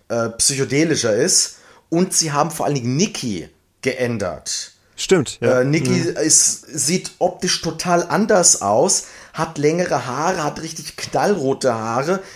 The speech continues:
Speaker 1: ist halt geschminkt fast schon wie so ein Vamp oder wie eine Gothic-Braut, sag ich jetzt mal. Und das liegt aber nur daran, weil, äh, Tomb Raider zwischendurch so gut ankam.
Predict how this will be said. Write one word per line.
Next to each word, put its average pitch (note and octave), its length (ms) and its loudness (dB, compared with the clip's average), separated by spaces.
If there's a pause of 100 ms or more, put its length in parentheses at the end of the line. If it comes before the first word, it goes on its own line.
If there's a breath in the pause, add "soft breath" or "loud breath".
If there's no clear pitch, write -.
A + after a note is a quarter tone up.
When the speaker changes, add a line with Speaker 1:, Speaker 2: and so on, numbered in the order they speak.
(160 loud breath)
Speaker 1:
ist E3 260 2
halt D3+ 300 0
geschminkt D#3+ 480 -4
fast D#3 240 -4
schon D3 160 -6
wie C#3+ 60 -6
so B2+ 120 0
ein A#2 200 0
Vamp D#3+ 260 2
oder A#2+ 240 -2
wie A#2+ 80 -2
eine A2+ 220 -4 (220)
Gothic-Braut, A#2+ 760 -2
sag A2 160 -2
ich A2 100 -10
jetzt A2+ 220 -6
mal. A#2 320 -2 (640 loud breath)
Und D#3+ 420 -4 (100)
das E3 320 2
liegt G3 220 -4
aber F3 160 2
nur F3+ 120 4
daran, E3 680 0
weil, D#3 540 4
äh, D3 160 2
Tomb G3 260 2
Raider C3 220 4
zwischendurch B2 320 0
so A#2+ 80 -2
gut A2+ 160 -6
ankam. F#2+ 560 -4